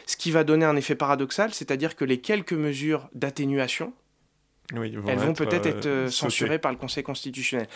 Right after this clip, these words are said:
Speaker 1: Pas parce que sur le fond c'est problématique en soi, c'est parce que sur le fond, enfin l'existence en elle-même, il se prononce pas en opportunité, mais parce que ça n'a rien à faire dans une loi de financement de la Sécu. Si on fait dans un autre projet de loi, a priori ça
Speaker 2: Ça,
Speaker 1: devrait
Speaker 2: ça
Speaker 1: passer.
Speaker 2: poserait pas de problème.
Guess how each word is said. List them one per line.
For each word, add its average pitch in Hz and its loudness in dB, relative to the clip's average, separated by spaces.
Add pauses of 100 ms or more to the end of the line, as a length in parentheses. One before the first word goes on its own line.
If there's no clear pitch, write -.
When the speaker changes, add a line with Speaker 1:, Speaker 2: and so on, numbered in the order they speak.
(180)
Speaker 1:
Pas 240 10
parce 233 6
que 180 2
sur 170 4
le 156 4
fond 190 0
c'est - 0
problématique 147 2
en 143 -2
soi, 196 2 (240)
c'est - 0
parce 156 2
que 165 2
sur 165 4
le 160 6
fond, 202 2
enfin - 0
l'existence 151 2
en 135 2
elle-même, 160 0
il 123 -8
se - -10
prononce 127 -4
pas 151 -2
en 139 0
opportunité, 131 -2 (300)
mais 139 4
parce 143 0
que 196 0
ça 165 2
n'a 135 4
rien 156 4
à 170 4
faire 190 0
dans 165 0
une 175 0
loi 135 2
de 160 -10
financement 143 -4
de 147 -4
la 139 -2
Sécu. 131 -6
Si - -2
on 135 2
fait 139 -2
dans 123 0
un 120 2
autre 156 0
projet 113 -2
de 113 -6
loi, 165 4 (500)
a 123 -8
priori 117 -4
ça 170 -4
Speaker 2:
Ça, 127 0
Speaker 1:
devrait 110 0
Speaker 2:
ça 147 -2
Speaker 1:
passer. 107 -2
Speaker 2:
poserait - -8
pas - -6
de - -10
problème. - -12